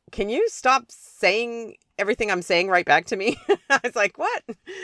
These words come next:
I'm being an active and thoughtful listener. <laughs> I am repeating back to you your thoughts." Um, anyway, so, you know, I, ultimately what this comes down to is your communication style and your spouse's communication style. Find out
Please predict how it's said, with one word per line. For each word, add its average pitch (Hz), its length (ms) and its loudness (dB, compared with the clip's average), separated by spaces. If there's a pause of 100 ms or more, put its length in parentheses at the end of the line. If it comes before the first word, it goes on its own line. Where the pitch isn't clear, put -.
(140)
I'm 339 180 -8
being 175 220 -6
an - 100 -8
active 196 340 -2
and 240 120 -6
thoughtful 277 360 -4
listener. 302 460 -8
<laughs> - 60 -16
I 185 260 -4
am 208 240 0 (460)
repeating 247 420 -2
back 226 240 4
to - 140 -8
you 185 340 -2
your 185 240 -4
thoughts." - 560 -2 (420)
Um, 185 320 4 (120)
anyway, 202 580 2
so, 285 280 -2 (200)
you 311 80 -6
know, 285 220 0
I, 247 140 2 (180)
ultimately 254 460 2
what 196 140 -2
this 202 120 -6
comes 220 160 -4
down 226 180 2
to 165 160 0
is 165 160 0
your 202 160 4
communication 214 640 -2
style 175 320 4
and 160 160 -2
your 151 100 -2
spouse's 170 340 2
communication 165 560 -6
style. 151 320 0 (340)
Find 403 200 4 (160)
out 381 160 4